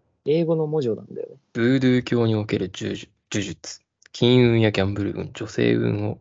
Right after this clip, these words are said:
Speaker 2: 向上させるためのもので、転じて魔法や魔術、麻薬、ドラッグなどの虜になるという意味のスラングとしても使用されている。
Speaker 1: うん。多分スラングの意味の方だよね。
Speaker 2: うん。
Speaker 1: モジョ。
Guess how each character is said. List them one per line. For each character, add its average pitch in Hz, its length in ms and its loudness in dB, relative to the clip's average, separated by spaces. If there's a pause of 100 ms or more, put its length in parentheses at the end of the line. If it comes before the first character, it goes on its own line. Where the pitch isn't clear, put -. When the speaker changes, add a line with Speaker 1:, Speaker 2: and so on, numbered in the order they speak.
Speaker 2:
向 104 220 -4
上 101 140 -4
さ 101 120 -10
せ - 120 -10
る - 80 -8
た - 120 -6
め 92 80 -2
の 95 100 -4
も 87 100 -4
の 87 80 -4
で、 - 100 -10
転 120 240 2
じ 110 100 0
て 104 100 -4
魔 101 100 -2
法 113 260 -2
や 113 100 -2
魔 92 180 2
術、 - 340 -8
麻 104 100 0
薬、 101 200 -4
ド 101 100 0
ラ 98 100 0
ッ - 100 -12
グ - 100 -4
な 98 80 0
ど - 80 -6
の - 100 -8
虜 - 320 -4
に - 80 -6
な - 100 -4
る - 60 -12
と - 120 -8
い - 120 -6
う - 60 -20
意 - 80 -10
味 113 100 -10
の - 80 -14
ス - 160 -8
ラ 110 100 2
ン 107 80 0
グ - 80 -6
と - 120 -12
し - 80 -8
て - 100 -6
も 82 120 -8
使 - 140 -6
用 - 140 -6
さ - 140 -12
れ - 80 -10
て - 120 -12
い - 80 -10
る。 139 80 -6
Speaker 1:
う 127 80 -4
ん。 113 300 -10 (680)
多 220 80 -4
分 127 100 2
ス - 140 -4
ラ 190 100 0
ン 226 120 0
グ 143 100 4
の 120 140 0
意 123 60 -2
味 117 100 -2
の 107 60 -6
方 110 180 -6
だ 101 80 -12
よ 98 60 -14
ね。 98 60 -20 (380)
Speaker 2:
う 107 100 0
ん。 90 220 0 (480)
Speaker 1:
モ 123 200 -2
ジ 110 140 -4
ョ。 101 120 -8